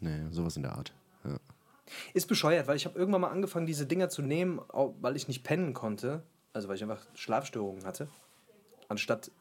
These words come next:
Speaker 2: und anstatt mich hinzuhocken und mir zu überlegen, warum hab ich eigentlich diese Schlafstörungen und wo, was ist das, was ist die Ursache dessen, hab ich dann irgendwie, hat mir ein Engel, ein wunderbarer Engel hat mir dann diese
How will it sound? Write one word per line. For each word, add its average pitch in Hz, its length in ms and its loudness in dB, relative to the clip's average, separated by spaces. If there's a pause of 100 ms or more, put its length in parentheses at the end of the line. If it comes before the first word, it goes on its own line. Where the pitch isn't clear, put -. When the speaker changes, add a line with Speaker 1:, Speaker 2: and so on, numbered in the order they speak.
(120)
Speaker 2:
und 123 100 -2
anstatt 127 340 0
mich 147 120 -2
hinzuhocken 139 500 2
und 123 100 0
mir 127 120 0
zu 127 140 -4
überlegen, 131 260 2
warum 120 160 2
hab 151 100 4
ich 180 80 2
eigentlich 127 180 -2
diese 123 200 -6
Schlafstörungen 120 640 0
und 123 160 -4
wo, 117 100 -4
was 120 140 0
ist 131 100 -10
das, - 280 -6
was 127 120 0
ist 143 100 -4
die 277 60 2
Ursache 175 380 4
dessen, 135 280 2 (500)
hab 147 120 4
ich 180 80 0
dann 165 160 0
irgendwie, 190 560 2
hat 160 160 -6
mir 160 140 2
ein 139 420 2 (540)
Engel, 123 560 2 (240)
ein 123 420 0 (340)
wunderbarer 139 580 4
Engel 139 500 0
hat 123 160 -8
mir 131 120 2
dann 123 240 2
diese 120 540 -2